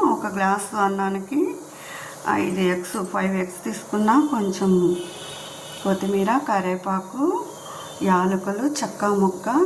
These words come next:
క-, రెండు ఉల్లిపాయలు కట్ చేసి పెట్టుకున్నానండి. ఒక ఐదు చిన్నవి పచ్చిమిర్చి, తర్వాత పుదీనా, పసుపు, కారం, సాల్ట్, అల్లం వెల్లుల్లి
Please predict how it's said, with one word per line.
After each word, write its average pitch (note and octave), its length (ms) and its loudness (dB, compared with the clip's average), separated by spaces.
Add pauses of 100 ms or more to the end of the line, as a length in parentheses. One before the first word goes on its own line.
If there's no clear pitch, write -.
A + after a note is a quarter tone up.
క-, F#3+ 320 2
రెండు F#3+ 240 4
ఉల్లిపాయలు G3 440 2
కట్ F#3+ 220 -6
చేసి G3 220 -6
పెట్టుకున్నానండి. G3 680 4 (720)
ఒక F#3 100 0 (160)
ఐదు F#3+ 140 2 (180)
చిన్నవి G3+ 460 6
పచ్చిమిర్చి, F#3+ 640 0 (760)
తర్వాత F#3+ 340 2 (140)
పుదీనా, G#3 400 2 (880)
పసుపు, F#3+ 440 -2 (180)
కారం, G3 460 4 (1200)
సాల్ట్, F#3+ 440 4 (520)
అల్లం G3 220 2
వెల్లుల్లి F#3 280 2